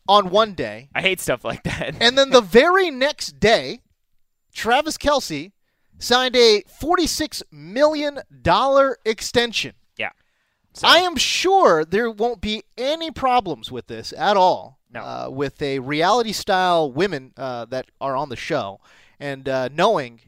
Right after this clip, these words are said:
Speaker 1: uh, widely publicly available on the news that, uh, Travis Kelce signed a forty-six million dollar extension, I'm sure that will have no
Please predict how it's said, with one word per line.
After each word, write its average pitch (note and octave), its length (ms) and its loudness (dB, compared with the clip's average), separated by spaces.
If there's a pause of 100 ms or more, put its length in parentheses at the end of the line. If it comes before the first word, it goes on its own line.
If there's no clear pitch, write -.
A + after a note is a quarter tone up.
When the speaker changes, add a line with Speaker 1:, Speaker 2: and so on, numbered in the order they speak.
(160)
Speaker 1:
uh, A2+ 380 -16
widely C#3 460 0
publicly F3 440 -2
available C#3 360 -2
on C3+ 120 -6
the B2 60 -14
news A#2 300 -14
that, G#2 240 -16
uh, G2+ 100 -14
Travis B2 260 -12
Kelce A2+ 220 -14
signed A2 220 -18
a A2+ 40 -20
forty-six - 400 -20
million A2 180 -18
dollar G2+ 160 -14
extension, A2 300 -20 (260)
I'm B3 180 2
sure B3 320 2
that F3+ 180 2
will D3+ 120 -2
have C3+ 220 -2
no C#3+ 500 0